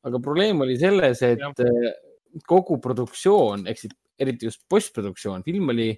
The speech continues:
Speaker 1: film oli võttesse võetud, kõik oli juba valmis, aga mis puudutas postproduktsiooni ja montaaži protsessi,
Speaker 2: Mm.
Speaker 1: siis seda kiirustati meeletult. Tänu sellele, et vahepeal see Weinsteini kamara-,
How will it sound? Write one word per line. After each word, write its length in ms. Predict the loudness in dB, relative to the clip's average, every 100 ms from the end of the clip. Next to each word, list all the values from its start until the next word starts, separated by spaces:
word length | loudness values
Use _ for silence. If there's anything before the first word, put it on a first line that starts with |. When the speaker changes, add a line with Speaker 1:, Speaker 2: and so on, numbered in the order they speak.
| _ _ _ _ _ _ _ _ _
Speaker 1:
film 220 | -2 0 2
oli 80 | 2
võttesse 320 | 0 -4 -4
võetud, 400 | -4 -4 -6 -10 -14
kõik 220 | -10 -6
oli 140 | -4
juba 180 | -4 -4 -4
valmis, 400 | -2 -4 -6 -14 _ _ -2
aga 280 | 0 2 0 -4 _ -14
mis 100 | 0
puudutas 380 | 2 2 -6 0
postproduktsiooni 920 | 0 2 -2 0 4 6 4 2 0 -2 -2
ja 100 | -2
montaaži 680 | -2 -2 0 2 0 -2 -2 -4 -4
protsessi, 600 | -6 -2 -2 -2 -6 -8 -8 -18 -10
Speaker 2:
Mm. 80 | -8
Speaker 1:
siis 140 | 0 2
seda 120 | 2 0 -6
kiirustati 840 | 2 4 6 4 2 -6 -10 -8 -4
meeletult. 1080 | 0 2 4 4 4 0 -6 -12 -12 -16 -20 _ _ _ _ _ _
Tänu 180 | 0 2
sellele, 360 | 2 2 0
et 60 | -2
vahepeal 340 | -2 -2 -2 -4
see 100 | -2
Weinsteini 440 | -2 -4 -4 -4
kamara-, 540 | -2 0 0 0 0